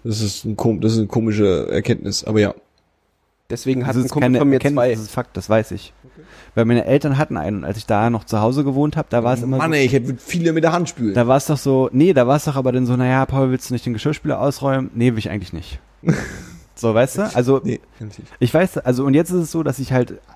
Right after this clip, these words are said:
Speaker 3: ha-, händisch abwaschen muss. Es nervt auch die, es gibt nichts Schlimmeres, das ist das aids des kleinen Mannes.
Speaker 1: Das ist richtig.
Speaker 3: Ähm, aber d-, d-, mit der, mit Wäschewaschen ist es ganz genauso. Ich weiß, dass es kein großer Aufwand ist, weil es eine Maschine für mich macht.
Speaker 1: Mhm.
Speaker 3: Aber das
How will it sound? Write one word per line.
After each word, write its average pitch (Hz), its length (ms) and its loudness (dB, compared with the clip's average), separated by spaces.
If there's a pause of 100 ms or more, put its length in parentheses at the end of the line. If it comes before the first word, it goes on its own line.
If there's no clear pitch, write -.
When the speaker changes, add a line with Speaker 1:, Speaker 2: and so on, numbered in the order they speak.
(160)
Speaker 3:
ha-, 120 340 0
händisch 160 460 2
abwaschen 165 420 -2
muss. 190 220 -2
Es - 160 -6
nervt 110 280 2
auch 101 140 -2
die, - 140 -6
es 123 120 -6
gibt - 200 -2
nichts - 180 -2
Schlimmeres, 156 400 -2
das 113 120 -10
ist - 80 -8
das 107 120 -6
aids 127 220 0
des 139 100 -6
kleinen 120 240 0
Mannes. 131 380 -2
Speaker 1:
Das - 180 -8
ist 123 140 -12
richtig. - 280 -12 (480)
Speaker 3:
Ähm, 123 280 4
aber 123 480 2 (340)
d-, 127 240 0
d-, 147 180 -8
mit 156 300 -2
der, 151 160 2
mit 143 220 0
Wäschewaschen 190 420 0
ist 156 60 0
es 147 80 -6
ganz 151 220 0
genauso. 170 360 0
Ich 117 180 -2
weiß, 185 320 2
dass 110 140 -2
es 113 140 -6
kein 113 180 0
großer 113 260 -2
Aufwand 98 300 -2
ist, - 160 -6
weil 113 100 4
es 107 100 -2
eine 113 140 0
Maschine 151 360 0
für - 120 -4
mich 98 140 -4
macht. 107 280 -4
Speaker 1:
Mhm. 120 40 -6
Speaker 3:
Aber 113 160 2
das 104 220 -2